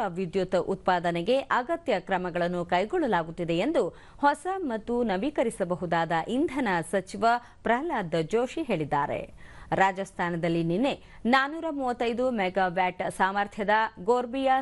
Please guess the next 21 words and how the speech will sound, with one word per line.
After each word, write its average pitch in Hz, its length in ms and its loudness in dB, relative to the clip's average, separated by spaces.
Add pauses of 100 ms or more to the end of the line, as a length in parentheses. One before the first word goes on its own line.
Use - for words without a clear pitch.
ಸೌರ 233 320 2
ವಿದ್ಯುತ್ 170 400 -2
ಯೋಜನೆಯನ್ನು 170 640 0
ಉದ್ಘಾಟಿಸಿದರು. 156 880 -4 (520)
ಬಳಿಕ 175 280 2 (200)
ಸಚಿವರು 180 440 0 (500)
ದೇಶದಲ್ಲಿ 311 680 2
ರೈತರು 285 520 0 (180)
ಮತ್ತು 240 280 0
ಸಮುದಾಯಗಳ 233 760 0 (220)
ಸಬಲೀಕರಣಕ್ಕೆ 190 800 -2 (280)
ಸೌರಶಕ್ತಿ 240 840 0
ಇಂಧನ 226 400 -2
ಯೋಜನೆಗಳು 175 800 0 (260)
ಮಹತ್ವದ 226 580 2 (140)
ಕೊಡುಗೆ 202 500 0
ನೀಡುತ್ತಿವೆ. 160 420 2 (340)
ಇದೀಗ 349 280 2 (340)
ಸೌರ 269 280 0 (140)
ವಿದ್ಯುತ್ 208 320 -2
ಉತ್ಪಾದನೆಯಲ್ಲಿ 202 800 0